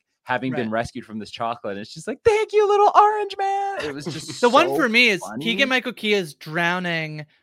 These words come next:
Speaker 2: Wonka, and he's telling him things as Wonka is, like, in the
Speaker 1: Yeah.
Speaker 2: water, and Wonka's like, "I can't understand you 'cause you keep,"
Speaker 1: This was
Speaker 2: he's
Speaker 1: a
Speaker 2: like, "Oh,
Speaker 1: very
Speaker 2: yeah, yeah."
Speaker 1: Grace thing.
Speaker 2: He's like, "Yes." He's like, "Oh, you, right, right, right. That makes sense. Uh, let me tell you,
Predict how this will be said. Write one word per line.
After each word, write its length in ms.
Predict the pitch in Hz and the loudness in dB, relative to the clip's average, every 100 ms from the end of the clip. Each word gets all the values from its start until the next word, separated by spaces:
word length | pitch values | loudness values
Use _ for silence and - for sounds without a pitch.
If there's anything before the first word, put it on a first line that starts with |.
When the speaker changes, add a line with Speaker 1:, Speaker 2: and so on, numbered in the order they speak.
| _ 151 | _ -2
Speaker 2:
Wonka, 580 | 170 202 196 131 135 143 _ _ 180 | 0 0 -2 -8 -10 -16 _ _ -6
and 120 | 175 | -4
he's 260 | 180 190 - | -2 -4 -2
telling 360 | 196 185 208 | -2 -2 -2
him 140 | 196 175 | -4 -4
things 300 | 185 175 165 | -4 -4 -4
as 120 | 139 | -6
Wonka 280 | 156 156 151 | -6 -6 -4
is, 180 | 160 147 | -6 -6
like, 200 | 147 - | -8 -8
in 140 | 170 | -8
the 100 | 160 | -4
Speaker 1:
Yeah. 180 | 123 - | 0 2
Speaker 2:
water, 240 | 160 208 226 | 2 -2 -2
and 140 | 190 | -2
Wonka's 300 | 180 180 190 | -2 -2 -4
like, 80 | - | -4
"I 100 | 175 180 | -2 -2
can't 300 | - 190 190 | -2 -2 -2
understand 500 | 208 170 - 175 160 | -4 -6 -4 -4 -4
you 80 | |
'cause 160 | 147 156 | -8 -10
you 60 | 147 | -12
keep," 180 | - 165 | -2 0
Speaker 1:
This 120 | - | 2
was 120 | 196 | 0
Speaker 2:
he's 20 | |
Speaker 1:
a 20 | 208 | 0
Speaker 2:
like, 100 | 156 | 4
"Oh, 80 | 208 | 4
Speaker 1:
very 100 | 202 | 6
Speaker 2:
yeah, 80 | 202 | 4
yeah." 40 | 196 | 2
Speaker 1:
Grace 200 | 170 156 - | -2 -6 -12
thing. 180 | 98 92 | -12 -10
Speaker 2:
He's 100 | 92 | -12
like, 80 | - _ - | -14 _ 2
"Yes." 300 | 214 170 - | 4 4 0
He's 140 | 196 | -6
like, 120 | 190 196 | -4 4
"Oh, 200 | 240 226 | 4 4
you, 120 | 214 | 2
right, 180 | 208 220 | 4 6
right, 80 | 208 | 6
right. 220 | 196 240 | 2 -2
That 200 | 214 208 | -4 -2
makes 200 | 208 202 | -2 -4
sense. 240 | - 160 147 | -2 -4 -2
Uh, 160 | 175 | -4
let 140 | 185 190 | -4 -4
me 80 | 185 | -6
tell 260 | - 175 | -4 -2
you, 280 | 170 156 | -2 -4